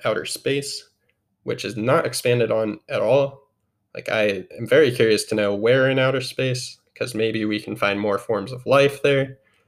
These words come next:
I just think that there were a lot of shortcuts taken by whoever wrote this story. I don't know who wrote Little Shop of Horrors. It's a very old musical.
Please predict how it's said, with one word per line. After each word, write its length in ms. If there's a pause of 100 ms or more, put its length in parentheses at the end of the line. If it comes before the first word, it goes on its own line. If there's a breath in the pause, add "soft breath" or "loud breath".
(340)
I 100
just 240
think 220
that 320
there 140
were 220
a 60
lot 200
of 80
shortcuts 480
taken 460
by 280
whoever 280
wrote 260
this 140
story. 460 (340 loud breath)
I 60
don't 120
know 140
who 80
wrote 260
Little 220
Shop 260
of 100
Horrors. 320
It's 160
a 80
very 460
old 400 (680)
musical. 720